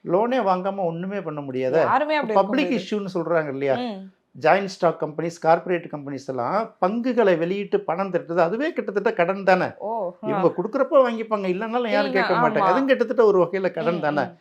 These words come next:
Speaker 1: இந்த கடன் வாங்குற கெப்பாசிட்டி உங்களுக்கு நல்லா இருக்கணும்னா உங்க ஜாதகத்துல ஆறாம் இடம் நல்லா இருக்கணும்.
Speaker 2: ஓகே.
Speaker 1: இந்த கடன் வாங்கிட்டு துன்பப்படுறவங்க, கடனை விட்டு வெளியில வர்றவங்க அப்படின்னு ஒரு கணக்கு இருக்குல்ல.
Speaker 2: ஆமா.
Speaker 1: சில பேர் பாத்தீங்கன்னா, நீங்க எவ்வளவு கடன் வாங்கினாலும் சரி,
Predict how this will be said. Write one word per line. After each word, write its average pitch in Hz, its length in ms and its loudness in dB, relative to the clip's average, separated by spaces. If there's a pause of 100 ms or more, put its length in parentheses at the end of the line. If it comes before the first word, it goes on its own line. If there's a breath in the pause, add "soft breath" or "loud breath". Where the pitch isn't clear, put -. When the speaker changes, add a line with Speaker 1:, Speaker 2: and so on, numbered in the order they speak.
(140 soft breath)
Speaker 1:
இந்த 143 220 -6
கடன் 226 360 0
வாங்குற 202 260 -2
கெப்பாசிட்டி 165 540 -6
உங்களுக்கு 139 300 -6
நல்லா 151 300 2
இருக்கணும்னா 135 380 -4
உங்க 160 260 -6
ஜாதகத்துல 151 560 -4
ஆறாம் 156 400 -2
இடம் 160 200 -8
நல்லா 123 280 0
இருக்கணும். 120 300 -12 (200)
Speaker 2:
ஓகே. 185 280 -20 (220 loud breath)
Speaker 1:
இந்த 165 280 2
கடன் 269 320 4 (140)
வாங்கிட்டு 254 560 2
துன்பப்படுறவங்க, 202 720 0
கடனை 220 300 -2
விட்டு 196 220 -4
வெளியில 196 380 -2
வர்றவங்க 165 360 0
அப்படின்னு 160 260 -4
ஒரு 147 140 -6
கணக்கு 160 300 -6
இருக்குல்ல. 202 280 0 (160)
Speaker 2:
ஆமா. 220 300 -6
Speaker 1:
சில 170 300 2
பேர் 233 200 4
பாத்தீங்கன்னா, 180 520 2
நீங்க 196 180 -6
எவ்வளவு 208 360 2
கடன் 202 240 0
வாங்கினாலும் 170 480 -6
சரி, 127 200 -6